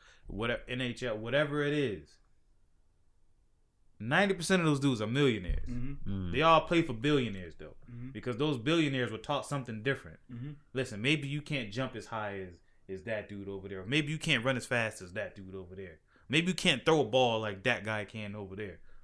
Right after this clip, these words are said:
Speaker 1: Well, I'll tell you what you can do. You can manage his finances. You can give him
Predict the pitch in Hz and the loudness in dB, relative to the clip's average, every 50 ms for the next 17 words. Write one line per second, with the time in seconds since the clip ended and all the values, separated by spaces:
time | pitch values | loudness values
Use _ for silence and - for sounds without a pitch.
0 | - - 76 82 87 87 - - 117 107 95 92 - - - - 127 151 143 - | -14 -10 -8 -8 -6 -6 -6 -6 -6 -6 -6 -6 -6 -8 -8 -10 -12 -12 -10 -8
1 | - - - - - - - - - - - - - - - - - 160 - 170 | -8 -8 -6 -4 -4 -4 -4 -6 -8 -10 -14 -16 -16 -16 -16 -16 -16 -16 -16 -14
2 | 180 214 214 202 196 190 - 165 - - - 139 135 107 87 82 - - - - | -14 -12 -14 -14 -14 -16 -18 -18 -16 -14 -12 -12 -12 -12 -14 -14 -14 -14 -12 -12
3 | - - - - - - - - - - - - - - - 160 - - 107 98 | -10 -8 -8 -8 -10 -10 -14 -18 -20 -20 -16 -14 -10 -8 -8 -6 -6 -8 -8 -4
4 | 107 147 156 139 123 139 160 170 139 123 113 | -2 0 0 0 0 0 0 2 2 0 0